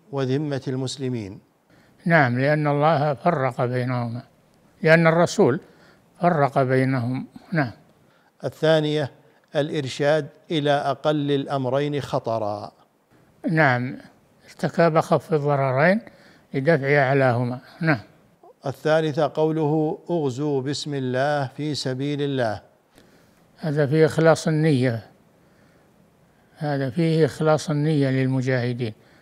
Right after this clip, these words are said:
Speaker 2: نعم.
Speaker 1: الرابعة: قوله: "قاتلوا من كفر بالله".
Speaker 2: أن القتال إنما هو للكفار المعاندين، الكفار المعاندين.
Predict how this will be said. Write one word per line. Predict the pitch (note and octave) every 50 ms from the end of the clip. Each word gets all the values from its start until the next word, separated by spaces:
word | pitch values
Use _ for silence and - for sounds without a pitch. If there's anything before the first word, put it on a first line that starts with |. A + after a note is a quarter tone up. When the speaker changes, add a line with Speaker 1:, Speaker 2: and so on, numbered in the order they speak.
| _ _ -
Speaker 2:
نعم. | D#3+ C#3+ B2 G#2 - _ _ -
Speaker 1:
الرابعة: | C#3 C3 C3 C#3+ D#3 E3 D#3+ D#3 D3+ D3 D3 C#3 C#3 -
قوله: | D3+ D3+ D#3+ D#3+ D#3+ D#3 D3+ D3+ C#3
"قاتلوا | B2+ - C#3 C#3+ D3+ D3+ D3+ C#3+ - - D3+ D3+ C#3+ D3 D3 D3 C#3
من | C3 C#3 D3 D3 C#3 B2
كفر | - D3+ C#3+ B2 D#3 D#3 D3+ D3+ C#3+
بالله". | C#3+ D3 C#3 C3 A#2 A2+ G#2 F#2+ - _ _ _ _ _ _ _ _ _ _ _ _ _ _ _ -
Speaker 2:
أن | E3+ D#3 D#3 C#3+
القتال | C#3+ C#3+ D#3 E3 F3+ F3+ - G3+ F#3+ D#3+ F3 F#3 F3+ D3+ C#3+ - - D3+ C#3+ - E3+ E3 F3 E3+
إنما | E3+ D#3+ D#3 D3+ D3+ D3 D#3 D3+
هو | D3 D3+ D3
للكفار | C#3+ C#3+ C#3 C3 - - C#3+ - - - D#3 D#3 E3+ F#3 F#3+ - - - _ _ _ _ _ _ _ _ _ - F#3
المعاندين، | D3+ C#3+ C#3+ C#3+ C#3 C#3 D3+ D3 D3 D3+ D3 C#3 C#3+ D3 B2 G#2+ G#2+ - _ _ - - _ _ _ _ _ _ _ _ _ _ _ _ _ _ _ -
الكفار | - - C#3+ A2+ - - C#3 D#3 D3+ D3+
المعاندين. | D#3+ E3+ D#3 D3 C3+ C3 C3 B2+ B2+ B2+ C3 B2 C3 C3 B2 A2